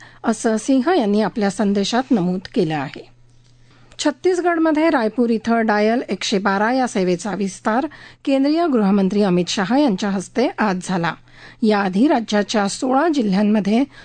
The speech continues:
उपलब्ध असणारी ही सेवा आता सर्व म्हणजे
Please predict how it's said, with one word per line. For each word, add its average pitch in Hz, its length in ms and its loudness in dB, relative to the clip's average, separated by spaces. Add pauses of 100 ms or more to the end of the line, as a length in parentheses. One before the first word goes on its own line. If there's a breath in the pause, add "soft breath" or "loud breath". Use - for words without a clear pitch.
(180 loud breath)
उपलब्ध 285 520 0 (180)
असणारी 208 440 0
ही 196 200 0
सेवा 262 460 -2 (360 loud breath)
आता 240 320 -2
सर्व 247 460 0
म्हणजे 214 240 2